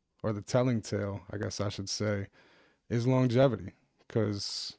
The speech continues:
it takes determination, it takes drive, it takes will.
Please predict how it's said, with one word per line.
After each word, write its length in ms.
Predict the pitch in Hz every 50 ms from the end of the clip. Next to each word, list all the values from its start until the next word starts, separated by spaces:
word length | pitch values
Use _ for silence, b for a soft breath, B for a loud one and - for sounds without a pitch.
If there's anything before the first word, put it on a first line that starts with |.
| _ -
it 160 | 107 110 -
takes 340 | - - 123 123 120 - -
determination, 1000 | - - 110 - - 127 120 117 113 110 117 120 123 110 - 120 113 107 107 98 b b b b b b
it 140 | - 107 -
takes 280 | - 123 117 120 117 104
drive, 420 | 90 - 104 104 110 107 101 101
it 80 | 104 -
takes 280 | - 123 113 110 -
will. 440 | 107 95 107 110 107 107 98 95 B